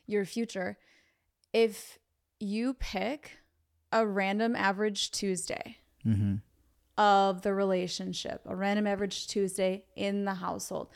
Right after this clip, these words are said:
Speaker 1: not us in Bora Bora
Speaker 2: Mm-hmm.
Speaker 1: doing, everyone get along in Bora Bora, you know?
Speaker 2: <laughs> Everybody can get along on vacation.
Speaker 1: <laughs> What's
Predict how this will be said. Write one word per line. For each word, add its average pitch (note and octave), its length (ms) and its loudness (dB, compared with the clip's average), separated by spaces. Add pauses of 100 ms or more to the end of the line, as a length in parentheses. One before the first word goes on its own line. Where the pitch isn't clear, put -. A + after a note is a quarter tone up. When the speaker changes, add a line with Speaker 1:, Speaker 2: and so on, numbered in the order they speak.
(300)
Speaker 1:
not G3+ 200 4
us A3+ 220 2
in A3+ 240 2 (260)
Bora A#3 360 6
Bora G#3 600 6 (340)
Speaker 2:
Mm-hmm. F#2+ 280 4 (220)
Speaker 1:
doing, A#3 240 4
everyone C4+ 320 8
get A#3+ 140 8
along G#3+ 300 6
in G3+ 100 0
Bora F#3+ 260 4
Bora, F#3+ 360 2
you G3 120 2
know? F3 380 12
Speaker 2:
<laughs> B2+ 100 2
Everybody C#3 340 12
can B2+ 80 8
get A#2+ 120 10
along A2+ 240 10
on A2+ 100 6
vacation. G#2 500 6 (600)
Speaker 1:
<laughs> - 520 -6
What's A3+ 420 4